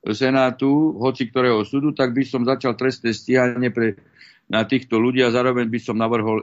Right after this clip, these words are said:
ich, eh, väzbu. Lebo išlo o právoplatné, vykonateľné, eh, nezvratiteľné rozhodnutie Najvyššieho súdu. Čiže títo ľudia, eh, s-, eh, len z titulu, že sú momentálne držitelia politickej moci, s aroganciou im vlastnou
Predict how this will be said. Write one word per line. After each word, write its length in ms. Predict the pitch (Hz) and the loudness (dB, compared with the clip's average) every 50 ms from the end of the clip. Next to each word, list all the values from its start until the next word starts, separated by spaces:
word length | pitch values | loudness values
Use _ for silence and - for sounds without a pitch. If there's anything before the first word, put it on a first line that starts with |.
| - | -2
ich, 160 | 113 107 95 98 | -2 -2 0 0
eh, 240 | 104 98 98 90 - _ _ _ - | 2 2 0 0 -4 _ _ _ -4
väzbu. 640 | 95 98 95 87 90 101 98 92 82 78 87 98 110 | -2 -2 0 0 0 0 0 -2 -2 -4 -2 -2 0
Lebo 160 | 117 131 151 | 0 2 2
išlo 320 | 170 175 - - 185 165 151 | 2 2 0 0 0 0 0
o 240 | - 135 135 127 | 0 0 0 0
právoplatné, 720 | 107 - 143 160 160 160 147 - 151 143 135 - - 110 101 | 0 0 0 2 2 0 0 0 -2 -2 -2 -2 -4 -4 -4
vykonateľné, 800 | 117 127 101 - 131 127 127 123 - - 127 120 120 120 117 110 - _ _ _ _ _ _ _ _ _ _ _ _ _ _ _ _ _ - 117 117 | -4 -2 -2 -2 0 0 0 0 -2 0 0 0 0 -2 -4 -6 -10 _ _ _ _ _ _ _ _ _ _ _ _ _ _ _ _ _ -12 -8 -6
eh, 1040 | 113 110 104 101 - _ - - _ _ - - 101 104 101 101 104 101 98 95 | -6 -6 -8 -10 -14 _ -20 -20 _ _ -6 -2 0 0 2 2 2 0 0 0
nezvratiteľné 800 | 95 113 135 147 135 143 139 135 - 131 120 - 127 123 123 117 | 0 0 0 0 2 0 -2 -2 -2 -4 -6 -4 -4 -2 -2 -2
rozhodnutie 560 | 110 120 131 120 127 117 117 117 107 - 110 110 | -4 -4 -4 -4 -4 -4 -4 -4 -4 -2 -2 0
Najvyššieho 480 | 113 113 110 113 101 - 107 98 95 | 0 0 0 -2 -2 -2 -2 -4 -4
súdu. 320 | 92 - 92 80 67 58 - _ _ _ _ _ _ _ | -4 -6 -6 -8 -8 -10 -16 _ _ _ _ _ _ _
Čiže 320 | - 117 131 156 156 202 | -2 2 2 2 2 2
títo 160 | 202 214 202 | 0 2 4
ľudia, 400 | 180 190 175 180 175 165 165 - | 4 4 4 4 4 4 4 2
eh, 360 | - - 127 127 131 131 123 120 | 0 -4 -4 -2 0 0 0 -2
s-, 200 | 110 - - - | -4 -8 -8 -4
eh, 80 | 113 | -2
len 400 | 117 120 113 113 110 113 143 170 165 | -2 0 0 -2 -2 -2 -4 -4 -4
z 120 | - 185 | -4 -4
titulu, 320 | 185 - 180 175 170 156 143 | -2 0 2 2 2 2 2
že 120 | 147 143 | 2 0
sú 160 | - 151 143 | 0 0 0
momentálne 520 | 139 160 165 160 156 143 147 147 147 139 131 127 | 0 2 2 0 0 0 0 2 2 2 0 0
držitelia 600 | 143 151 143 143 139 - 139 139 143 135 127 120 | 0 -2 -2 -2 -2 -2 0 0 2 2 0 0
politickej 640 | - 139 143 143 135 139 135 117 - 120 117 110 | 0 -2 -2 -2 -2 -4 -8 -6 -2 -2 0 0
moci, 520 | 107 117 131 156 151 - - 143 135 127 117 | 0 0 0 -2 -2 -2 0 0 0 0 -2
s 80 | - | -2
aroganciou 1400 | - - 156 180 180 170 160 147 127 117 120 120 113 110 101 - - 117 110 113 117 127 135 139 151 156 156 123 - | 0 2 2 4 4 4 2 2 0 0 0 -2 -2 -4 -8 -8 -6 -4 -2 0 0 0 2 2 2 0 0 -2 -2
im 200 | 127 123 113 107 | -2 0 0 0
vlastnou 880 | 98 113 127 143 151 151 - 147 151 151 147 151 151 151 160 156 147 | 0 2 2 2 2 0 -2 -2 0 2 2 2 4 4 4 2 0